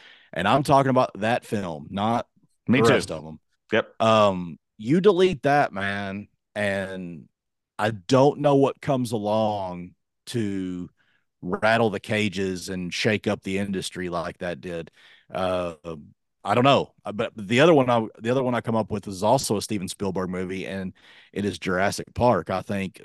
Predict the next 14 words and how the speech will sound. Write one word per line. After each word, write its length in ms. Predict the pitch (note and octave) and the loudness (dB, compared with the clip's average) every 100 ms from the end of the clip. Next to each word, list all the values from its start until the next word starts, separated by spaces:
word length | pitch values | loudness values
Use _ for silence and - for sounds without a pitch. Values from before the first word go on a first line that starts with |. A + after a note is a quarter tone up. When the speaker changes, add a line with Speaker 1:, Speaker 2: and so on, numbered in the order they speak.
| - | -10
Speaker 1:
Jurassic 400 | G#2+ G#2 G2 - | -4 -4 -4 -6
Park 320 | - A2 - | -2 -2 -2
made 240 | G2 F#2+ | -6 -6
a 160 | F#2 F2+ | -6 -6
huge, 1300 | - - A2 A#2+ A#2+ A#2+ A2+ G#2 G2+ F2+ D#2+ - - | -6 0 4 6 4 2 0 0 -2 -8 -10 -10 -10
huge 760 | - C#3 D3+ D#3+ C#3 A#2+ F#2 A2+ | -10 -4 0 4 4 4 0 -4
impact 480 | G#2+ A2+ G#2 G2 | -6 -2 -4 -2
on, 160 | G2+ G2+ | -4 -4
like, 240 | F#2 F#2 - | -4 -6 -8
animatronics 840 | A2 A2 G2 - A#2+ A#2+ A2+ G#2 | -4 -4 -4 0 2 2 0 -6
and 80 | F2+ | -12
C 220 | - F#2+ | -12 -12
G 260 | F2 E2 F#2+ | -10 -8 -2
I 500 | A2 A#2 A2+ A2 G#2+ | 2 2 2 0 -4